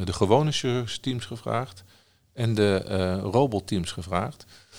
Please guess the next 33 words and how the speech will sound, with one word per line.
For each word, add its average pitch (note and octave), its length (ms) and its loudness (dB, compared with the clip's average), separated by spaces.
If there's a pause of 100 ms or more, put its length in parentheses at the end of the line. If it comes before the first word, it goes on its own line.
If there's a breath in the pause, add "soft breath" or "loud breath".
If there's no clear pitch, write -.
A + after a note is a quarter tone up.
(140 loud breath)
"Hoe C#3+ 160 -2
vind A#2+ 180 0
je G#2+ 60 2
de - 60 2
samenwerking G#2+ 640 -2
en D#2+ 60 -6
dergelijke?" - 340 -12 (100)
En G2 120 -8
toen A#2+ 120 -2
hebben A2 180 -2
we G2 60 -2
vervolgens C3+ 400 -4
een G#2+ 100 -6
technologie B2 500 -2
toegevoegd, C#3 580 -4
want F2+ 140 -8
anders F#2 200 -6
zouden F2+ 260 0
we D#2+ 60 -8
het E2 80 -16
geen F2 160 -8
onderzoek A#2 320 -2
vinden A#2+ 200 -2
natuurlijk. A#2+ 440 0 (400 loud breath)
Wat A2 120 -4
hebben G#2 220 4
we F#2 60 2
gedaan? A#2 340 0
We A#2+ 60 -2
hebben A#2 220 -2
ze - 100 -4
een G#2 60 -6
speciale A#2+ 580 0